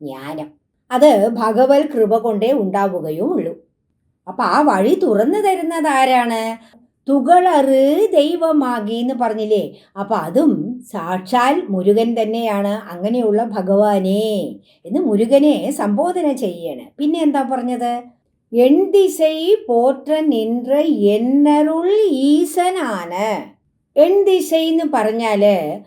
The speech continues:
എട്ട് ദിശകളും. എട്ട് ദിശകളും സംരക്ഷിക്കുന്നത് ആരാണ്?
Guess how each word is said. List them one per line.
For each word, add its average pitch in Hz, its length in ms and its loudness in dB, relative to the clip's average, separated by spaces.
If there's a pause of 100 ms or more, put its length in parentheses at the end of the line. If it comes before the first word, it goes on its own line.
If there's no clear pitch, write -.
(160)
എട്ട് 339 400 2
ദിശകളും. 214 640 0 (320)
എട്ട് 302 480 2
ദിശകളും 294 640 2
സംരക്ഷിക്കുന്നത് 277 960 -2
ആരാണ്? 233 840 -4